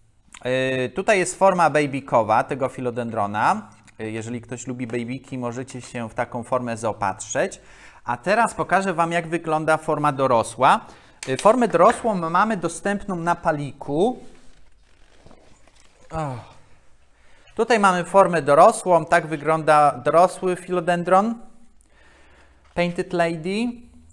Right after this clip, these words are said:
W ten sposób, jak widzicie, jest tutaj, e, kilka sadzonek, e, które są przyczepione do palika, e, i które pięknie rosną i właśnie te liście tutaj na tych dużych formach dorosłych widać, jak pięknie liście są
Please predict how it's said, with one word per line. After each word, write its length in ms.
W 60
ten 180
sposób, 440
jak 160
widzicie, 380
jest 280
tutaj, 420
e, 120
kilka 400
sadzonek, 920
e, 180
które 300
są 220
przyczepione 580
do 140
palika, 760
e, 360
i 60
które 320
pięknie 480
rosną 520
i 140
właśnie 320
te 140
liście 400
tutaj 280
na 100
tych 180
dużych 540
formach 560
dorosłych 520
widać, 280
jak 180
pięknie 340
liście 280
są 240